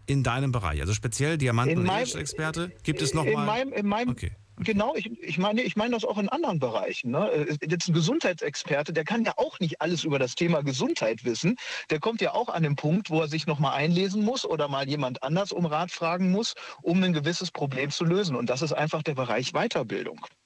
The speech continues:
Speaker 1: Mhm.
Speaker 2: der da sein muss, ne? Man darf also nicht erwarten,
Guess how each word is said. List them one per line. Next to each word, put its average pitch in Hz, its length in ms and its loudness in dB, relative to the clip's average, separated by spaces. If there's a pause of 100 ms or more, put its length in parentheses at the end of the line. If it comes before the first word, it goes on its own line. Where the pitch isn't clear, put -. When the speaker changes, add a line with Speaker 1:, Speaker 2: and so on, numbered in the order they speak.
(120)
Speaker 1:
Mhm. 82 460 0 (320)
Speaker 2:
der 120 100 4
da 110 240 2
sein 104 240 0
muss, - 300 -6
ne? 208 180 0 (440)
Man 127 100 0
darf 143 220 0
also 143 160 -2
nicht 170 160 2
erwarten, 147 640 0